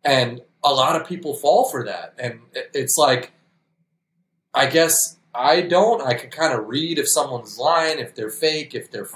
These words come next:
you know, like, bullshitting me, or, you know, if they're being authentic. But there's a lot of people in this country that, like, they see someone on T V talking a certain way and acting a certain way and looking a certain way, and they're like,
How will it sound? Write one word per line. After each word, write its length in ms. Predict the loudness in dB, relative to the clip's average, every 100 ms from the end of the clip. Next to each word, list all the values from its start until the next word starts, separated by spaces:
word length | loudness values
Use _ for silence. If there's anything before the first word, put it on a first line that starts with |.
| -10
you 100 | -2
know, 180 | 2 2
like, 280 | 0 -4 -10 _ _ _ 2
bullshitting 560 | 4 4 2 -2 -4
me, 300 | -8 -6 -2
or, 300 | -2 -2 -6 -12
you 60 |
know, 120 | -14
if 100 | -14
they're 100 | -14
being 240 | -10 -4 2
authentic. 760 | 2 2 -2 -2 -2 -4 -6 _ _ _ -8
But 80 | 2
there's 140 | 4
a 60 | 4
lot 220 | 4 2
of 80 | -2
people 300 | -6 -6 -4
in 80 | -4
this 380 | -2 -4 -4 -10 -4
country 460 | 0 0 0 -2
that, 280 | 2 0 2
like, 420 | 0 0 -4 -12 _ _ _ _ _ _ 0
they 140 | 2
see 240 | 2 0 0
someone 340 | 2 2 4
on 200 | 2 2
T 200 | 0 -2 -2
V 180 | -4 0
talking 360 | 4 4 2
a 40 | -2
certain 360 | -2 -2 -2
way 400 | 2 2 4 2
and 120 | 2 0
acting 360 | 0 0 -2
a 40 | -2
certain 380 | 2 2 0
way 360 | 0 2 2 0
and 140 | -2 0
looking 260 | 0 2 0
a 40 |
certain 380 | 2 0 -2 -2
way, 180 | 0 0
and 100 | 2
they're 120 | 2
like, 300 | 2 0 -6